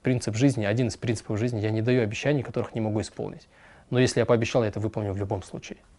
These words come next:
То есть ответить за свои слова. И любые пожелания, любые планы, это же всё тоже трансляции во Вселенную, это всё тоже некие обещания даже перед Всевышним, перед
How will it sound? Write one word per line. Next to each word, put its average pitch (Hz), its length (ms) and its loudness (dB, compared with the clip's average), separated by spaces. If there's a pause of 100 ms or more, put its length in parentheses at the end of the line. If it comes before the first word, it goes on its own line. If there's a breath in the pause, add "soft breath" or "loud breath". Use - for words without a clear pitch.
То 113 80 -8
есть - 180 -12
ответить 127 440 -2
за 127 60 -12
свои - 220 -8
слова. 104 360 -2 (520 loud breath)
И 135 320 6 (320)
любые 160 300 10
пожелания, 156 640 12
любые 135 320 8
планы, 151 400 12
это 120 180 0
же 113 100 0
всё 147 680 8
тоже 127 240 6
трансляции 110 760 2 (300)
во 113 80 -8
Вселенную, 190 640 4
это 135 200 -4
всё 143 560 6 (760 soft breath)
тоже 139 240 8
некие 120 280 2
обещания 107 480 2
даже 101 200 0
перед 107 260 -4
Всевышним, 175 600 0
перед - 400 -8